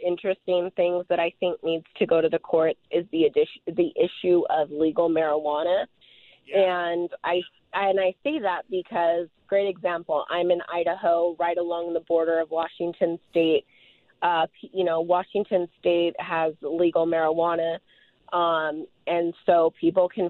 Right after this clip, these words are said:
Speaker 1: freely do it. But, you know, if you're, you use marijuana, um, you are considered a prohibited possessor.
Speaker 2: Yeah.
Speaker 1: And if you go to get a gun on a forty-four seventy-three, one of the things they ask you is if you use,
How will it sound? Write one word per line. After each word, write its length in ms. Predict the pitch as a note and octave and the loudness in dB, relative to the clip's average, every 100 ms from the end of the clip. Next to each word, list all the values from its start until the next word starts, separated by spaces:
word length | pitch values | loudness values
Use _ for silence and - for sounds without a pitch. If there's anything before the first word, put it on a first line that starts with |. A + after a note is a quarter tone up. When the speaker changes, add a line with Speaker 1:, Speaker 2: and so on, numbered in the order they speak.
| - | 0
Speaker 1:
freely 380 | F3 D#3+ E3 E3 | 0 2 0 0
do 200 | B3+ B3+ | 0 2
it. 200 | F3 - D#3+ - | 2 0 -6 -4
But, 400 | C#4 A3+ F#3+ F#3 _ _ _ _ - | -2 0 -2 -4 _ _ _ _ -14
you 120 | G3 | -10
know, 200 | F#3+ F3+ - | -8 -8 -6
if 100 | F#3+ | -8
you're, 640 | - F#3 F#3 F3 F3 E3+ C#3 - | -2 2 4 4 2 0 -4 -10
you 300 | E3 F3 F3+ | -12 -6 -4
use 360 | F3 E3+ E3+ | 2 2 2
marijuana, 760 | F#3 F3 F3+ E3+ D#3+ D#3+ E3 E3+ - | 0 0 2 0 -2 -2 -6 -6 -6
um, 280 | D#3+ E3 D#3 | -4 -4 -2
you 180 | E3 E3 | 0 2
are 160 | E3 | 0
considered 720 | E3 A3 F#3 E3+ D#3 D#3 D#3+ D#3+ - | -4 -8 -6 -2 0 0 0 -4 -8
a 60 | E3+ | -6
prohibited 680 | - E3+ G3 D3+ D#3+ E3+ | 0 0 0 0 0 0
possessor. 720 | - A3+ D#3+ D#3 - D#3+ F3 G#3+ _ _ | -2 -4 -2 -4 -2 -2 -2 -4 _ _
Speaker 2:
Yeah. 140 | A2+ - | -20 -6
Speaker 1:
And 680 | F3 F#3 E3+ E3 D#3 D#3 E3 - - F3+ | 2 4 4 -2 -2 -4 -6 -10 -4 0
if 160 | F#3 | 0
you 200 | E3 E3+ | 4 2
go 200 | D#3+ E3+ | 4 4
to 100 | F3 | 4
get 340 | F3 F#3 F3 - | 2 2 2 0
a 100 | F3+ | -2
gun 500 | F3 G#3+ C#4 A3 G#3 - | -2 -2 -2 -4 -6 -6
on 180 | F3 E3+ | -6 -6
a 40 | - | -2
forty-four 500 | F3 F3+ F3+ F#3+ F#3+ - | -2 -2 -2 -2 0 0
seventy-three, 540 | F3+ F#3 - F#3 D#3+ | -2 -2 -6 -6 -4
one 180 | D3 D#3+ | -2 -2
of 100 | E3+ | 2
the 120 | F3 | 0
things 260 | - F3 F3+ | 0 -2 0
they 140 | F3 - | -2 -2
ask 280 | D3 F3 - | -4 -8 -4
you 140 | F3 | -2
is 100 | E3 D#3+ | -2 0
if 140 | D#3+ - | -2 -2
you 180 | D#3+ | -4
use, 480 | D#3+ D#3 D#3+ D#3 D#3 | -2 2 4 4 0